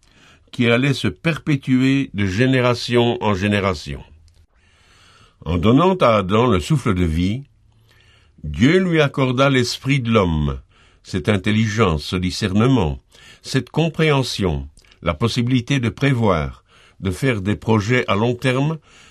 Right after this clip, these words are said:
que les animaux ne possèdent pas. Dieu créa les animaux par l'intermédiaire de sa puissance, il donna des ordres,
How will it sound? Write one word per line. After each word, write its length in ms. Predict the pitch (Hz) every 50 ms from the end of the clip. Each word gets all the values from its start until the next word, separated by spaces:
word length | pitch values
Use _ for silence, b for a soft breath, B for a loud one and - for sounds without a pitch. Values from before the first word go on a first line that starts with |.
| b b b
que 100 | - 107
les 240 | 104 110 107 95 123
animaux 360 | 131 135 127 120 127 143 147
ne 100 | 123 107
possèdent 480 | 82 117 110 - - 113 104 98 _ _
pas. 260 | - 80 69 - - - _ _ _ _ _ _ _ _ _ b b b b b b b b b b b
Dieu 380 | 65 69 71 82 110 131 147 135
créa 360 | - - - 117 123 127 123
les 200 | 117 113 110 107
animaux 480 | 120 113 113 117 117 120 123 123 123 120
par 240 | - - 110 104 107
l'intermédiaire 800 | 113 117 110 - 117 107 117 113 113 107 101 117 117 110 104 95
de 120 | 90 87
sa 180 | 76 - 92 82
puissance, 840 | - - 120 123 113 - - 113 110 120 143 175 - - - - - _ _ _ _ _ _ B B B B B B B B B B
il 160 | - 92 92
donna 260 | 87 147 175 190 190 185
des 260 | 170 151 123 98 104
ordres, 460 | 107 104 113 135 131 131 131 143 147